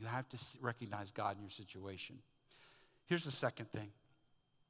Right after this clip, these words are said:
You gotta realize God wants to turn your situation into a sanctuary. Verse fifteen,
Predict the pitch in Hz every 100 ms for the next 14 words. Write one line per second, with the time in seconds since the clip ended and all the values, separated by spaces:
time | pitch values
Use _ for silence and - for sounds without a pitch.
0 | _ - - - - 170 208 180 127 170
1 | 156 120 107 107 110 110 - - - _
2 | _ - _ 120 156 175 175 143 123 117
3 | - 127 135 131 135 - 143 131 123 127
4 | - 139 - 123 139 139 - 107 104 -
5 | - _ - 123 127 135 117 - 135 120
6 | - 110 98 95 87 - - - _ _
7 | _ _ _ _ _ _ _ _ _ -
8 | - - - - 151 - 160 151 - 170
9 | 147 113 113